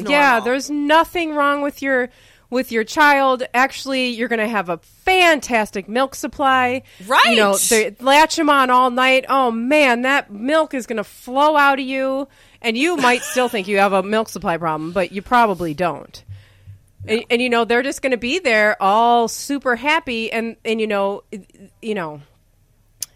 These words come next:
Speaker 2: that's normal.
Speaker 1: Mm-hmm.
Speaker 2: And, and there's not, you're not doing anything wrong. Now, now people will say, "Well, how do I get them to nurse less?" Well, you don't right now.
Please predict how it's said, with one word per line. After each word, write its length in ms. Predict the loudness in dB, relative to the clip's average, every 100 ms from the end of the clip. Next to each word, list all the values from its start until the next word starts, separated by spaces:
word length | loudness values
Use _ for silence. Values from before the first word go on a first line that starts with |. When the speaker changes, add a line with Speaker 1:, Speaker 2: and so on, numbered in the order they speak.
| _ _ -2
Speaker 2:
that's 240 | -2 0
normal. 480 | -2 -2 -2 -8 -18 _ _ _ _ _ _ _ _ _ _
Speaker 1:
Mm-hmm. 360 | -20 -20 -16 -4
Speaker 2:
And, 200 | -2 -2 -2
and 160 | 0
there's 160 | 0 0
not, 220 | -2 0
you're 100 | -2
not 180 | 0 -2
doing 200 | -2 -2
anything 400 | -2 -4 -4 -4
wrong. 380 | 0 2 0 0
Now, 280 | -2 -2 -2
now 200 | -2 -4
people 360 | -4 -8 -6 -6
will 60 |
say, 200 | -6 -6
"Well, 140 | -4 -4
how 220 | -2 -2
do 100 | 0
I 120 | -4
get 200 | -4 -8
them 120 | -10 -10
to 100 | -10
nurse 320 | -6 -6 -8
less?" 460 | -14 -14 -18 -20 _ _ _ _ _ _ _ _ _ _ _ -12
Well, 380 | -6 -4 -4 -8 -18 -20 -20 _ _ _ _ _ _ _ _ _ _ _
you 120 | -6
don't 240 | 0 0 -2
right 160 | -8 -10
now. 240 | -16 -18